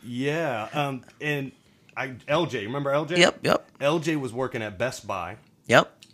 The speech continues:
Speaker 1: Because me and
Speaker 2: Oh,
Speaker 1: L J
Speaker 2: God, I remember that. I think I bought my st-, my first, um, vehicle stereo with, from him. <laughs>
Speaker 1: Right. Because there was this new hot thing in town,
Speaker 2: Yeah.
Speaker 1: and they were paying good money for
Speaker 2: Yep.
Speaker 1: what it was at the time.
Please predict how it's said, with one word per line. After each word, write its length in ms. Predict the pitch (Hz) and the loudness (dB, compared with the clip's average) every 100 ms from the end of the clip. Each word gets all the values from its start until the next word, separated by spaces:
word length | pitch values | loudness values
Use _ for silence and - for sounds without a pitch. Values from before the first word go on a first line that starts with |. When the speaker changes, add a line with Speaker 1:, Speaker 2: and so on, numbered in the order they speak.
| 123 | -8
Speaker 1:
Because 240 | 120 123 | -2 0
me 140 | 143 151 | 2 4
and 80 | 135 | 8
Speaker 2:
Oh, 80 | |
Speaker 1:
L 60 | 131 | 8
J 40 | 139 | 10
Speaker 2:
God, 140 | 139 | 10
I 100 | 139 | 10
remember 300 | 143 143 135 | 10 6 6
that. 200 | 107 101 | 4 4
I 80 | 131 | 2
think 200 | 139 214 | 2 4
I 40 | 165 | 4
bought 240 | 139 117 | 6 4
my 120 | 117 | 4
st-, 260 | 110 127 - | 2 -2 2
my 160 | 113 | 2
first, 380 | 107 139 127 - - | 2 2 0 0 2
um, 360 | 107 104 101 | 4 2 -2
vehicle 340 | - 143 135 113 | 0 0 2 0
stereo 400 | 110 101 98 98 | 2 0 0 -2
with, 160 | 110 | -4
from 200 | - 107 | -2 -2
him. 200 | 104 92 - - - | -2 -6 -10 -14 4
<laughs> 60 | 165 - 220 - 202 | 4 8 6 8 8
Speaker 1:
Right. 220 | 185 - - - | 8 6 4 0
Because 220 | - 190 | 2 2
there 100 | 160 | 4
was 160 | 180 170 | 2 2
this 220 | 165 147 | 0 -2
new 280 | 151 160 180 | 0 2 2
hot 300 | 160 190 - | 4 2 2
thing 220 | 190 190 | 0 0
in 100 | 185 | 0
town, 220 | 170 196 | 2 6
Speaker 2:
Yeah. 260 | 196 208 151 | 10 12 12
Speaker 1:
and 80 | 156 | 10
they 60 | 190 | 6
were 100 | 214 | 2
paying 300 | 165 170 151 | 2 0 0
good 200 | 160 143 | -2 0
money 280 | 156 160 | -2 -4
for 80 | 143 | 2
Speaker 2:
Yep. 160 | 131 135 | 6 8
Speaker 1:
what 100 | 156 | 6
it 80 | 131 | 0
was 180 | 139 113 | -2 -4
at 60 | |
the 80 | 110 | -10
time. 440 | - 202 196 117 | -4 0 0 -2